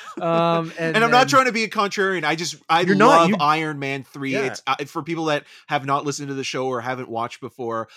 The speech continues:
Speaker 2: Iron Man three is
Speaker 1: Is your
Speaker 2: still
Speaker 1: number
Speaker 2: my
Speaker 1: one,
Speaker 2: favorite
Speaker 1: yeah.
Speaker 2: M C U movie because it was the
Speaker 1: Which
Speaker 2: first film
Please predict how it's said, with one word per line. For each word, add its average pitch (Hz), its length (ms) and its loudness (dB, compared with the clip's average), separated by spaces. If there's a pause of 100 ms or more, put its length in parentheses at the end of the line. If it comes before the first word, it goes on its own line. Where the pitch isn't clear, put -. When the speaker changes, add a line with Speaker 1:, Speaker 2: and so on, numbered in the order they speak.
(140)
Speaker 2:
Iron 139 280 -4
Man 131 220 -10
three 120 380 -8
is 113 240 -10
Speaker 1:
Is 135 220 -8
your 123 140 -4
Speaker 2:
still - 0 -
Speaker 1:
number 117 260 -6
Speaker 2:
my 117 100 -6
Speaker 1:
one, 127 120 -10
Speaker 2:
favorite 120 400 -6
Speaker 1:
yeah. - 20 -14
Speaker 2:
M 117 180 -12
C - 180 -10
U 117 220 -12
movie 143 240 -8
because 143 260 -10
it 156 60 -6
was 151 140 -8
the 156 60 -2
Speaker 1:
Which - 20 -10
Speaker 2:
first 180 360 -2
film 156 360 -4